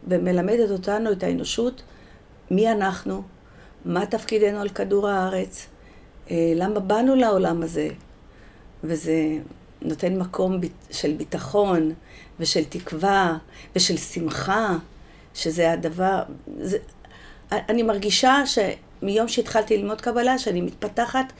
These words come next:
כאילו מחדש. כאילו, אני נבנית כל פעם מחדש, מאלף עד תף.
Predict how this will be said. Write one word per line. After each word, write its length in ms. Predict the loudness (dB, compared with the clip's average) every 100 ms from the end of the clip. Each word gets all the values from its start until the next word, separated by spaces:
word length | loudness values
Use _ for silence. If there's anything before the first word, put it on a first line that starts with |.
| -20 -8
כאילו 220 | 0 4
מחדש. 680 | 4 6 6 6 4 -2 -10 -16 -20 -20 -20 -20 -8
כאילו, 260 | -4 -2 -2
אני 220 | -2 0 0
נבנית 540 | 0 2 2 2 0
כל 200 | 2 4 4
פעם 260 | 2 2 2
מחדש, 640 | -2 -4 0 2 2 -2 -10 -20 -14 -4
מאלף 440 | 0 2 0 -2
עד 60 | -8
תף. 320 | -10 -14 -16